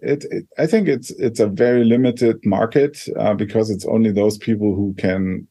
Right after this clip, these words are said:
afford to purchase, uh, network equipment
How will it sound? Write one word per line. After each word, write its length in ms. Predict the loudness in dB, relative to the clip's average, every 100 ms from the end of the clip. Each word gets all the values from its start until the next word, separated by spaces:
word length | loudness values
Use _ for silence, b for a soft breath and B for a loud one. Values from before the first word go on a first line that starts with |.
| _
afford 500 | -8 -2 0 0 -4
to 400 | -4 -2 -2 -4 -12 _ _ _ _
purchase, 720 | -2 -2 0 2 2 0 -6
uh, 220 | -4 -2 0
network 420 | -2 0 -2 -2
equipment 640 | _ -4 -2 -4 -6 -8